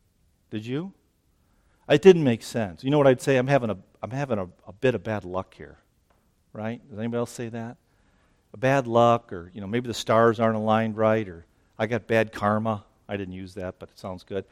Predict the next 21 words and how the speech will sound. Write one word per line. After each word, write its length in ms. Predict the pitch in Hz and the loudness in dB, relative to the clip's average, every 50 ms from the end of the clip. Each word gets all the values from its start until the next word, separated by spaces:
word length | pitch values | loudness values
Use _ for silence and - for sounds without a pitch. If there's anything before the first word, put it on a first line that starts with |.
| _ - _ _ _ _ _ _ _ _ | _ -20 _ _ _ _ _ _ _ _
But 160 | 131 139 135 | 6 6 8
I'm 100 | 143 143 | 6 6
just 160 | 170 156 - | 6 4 6
saying 160 | 175 165 147 | 6 6 6
the 60 | 131 | 6
reality 340 | 120 131 139 151 160 151 139 | 8 10 12 12 12 12 10
is, 160 | 135 120 113 | 8 6 4
is 160 | 123 113 107 131 | 2 -2 -4 -6
it 100 | 143 143 | -6 -4
was 140 | 127 120 | -2 -2
a 80 | 127 117 | -2 -2
self-focused 920 | - - - 190 170 165 143 - - - 160 143 139 - - 113 98 - | -2 2 6 8 8 8 6 4 2 4 6 6 6 6 2 -8 -10 -8
suffering. 480 | - - 120 110 - - 113 101 95 101 | 0 2 2 2 2 -2 -10 -8 -6 -6
It 120 | 101 - | -2 0
didn't 200 | 160 165 160 139 | 2 2 2 2
make 200 | 139 139 135 - | 0 0 0 0
any 160 | 123 113 101 | -2 -4 -4
sense 400 | 92 - - 113 107 110 - - - | -6 -8 -4 -4 -4 -4 -4 -8 -10
to 120 | - 104 | -10 -10
me, 240 | 92 92 85 80 76 - _ _ _ _ _ _ _ _ _ _ _ _ | -10 -10 -12 -16 -20 -20 _ _ _ _ _ _ _ _ _ _ _ _
right? 300 | - - 95 98 104 101 | -10 -8 -6 -6 -8 -10